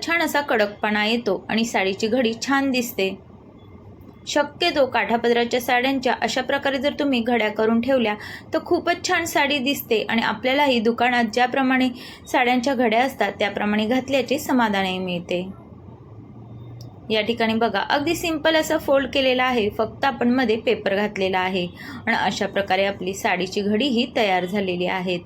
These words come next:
आणि अगदी बारीक घडी झाली आहे, त्यामुळे जास्त जागाही आपल्याला लागणार नाहीत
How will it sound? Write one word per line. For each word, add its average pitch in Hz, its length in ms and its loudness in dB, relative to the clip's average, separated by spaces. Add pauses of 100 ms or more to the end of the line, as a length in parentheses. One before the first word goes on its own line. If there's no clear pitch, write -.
(320)
आणि 277 140 2
अगदी 294 360 2
बारीक 277 420 2
घडी 294 260 2
झाली 262 280 2
आहे, 254 300 2 (380)
त्यामुळे 220 500 4
जास्त 208 260 0
जागाही 226 560 2
आपल्याला 240 380 0
लागणार 208 440 2
नाहीत 240 240 2